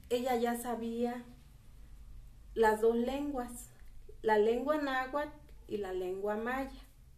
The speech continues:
Y comenzó a ser la intérprete oficial de, de Hernán Cortés.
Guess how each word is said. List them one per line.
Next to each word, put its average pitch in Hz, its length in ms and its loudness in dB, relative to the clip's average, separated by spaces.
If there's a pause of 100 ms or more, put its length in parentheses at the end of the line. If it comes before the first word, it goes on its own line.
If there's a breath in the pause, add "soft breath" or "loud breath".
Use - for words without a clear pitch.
(2250)
Y 302 160 -2
comenzó 285 560 2
a 320 120 6
ser 311 440 2
la 254 240 4
intérprete 277 1040 0 (100)
oficial 240 880 2 (2000)
de, 220 880 6 (340)
de 240 200 4
Hernán 247 400 -2
Cortés. 294 680 -4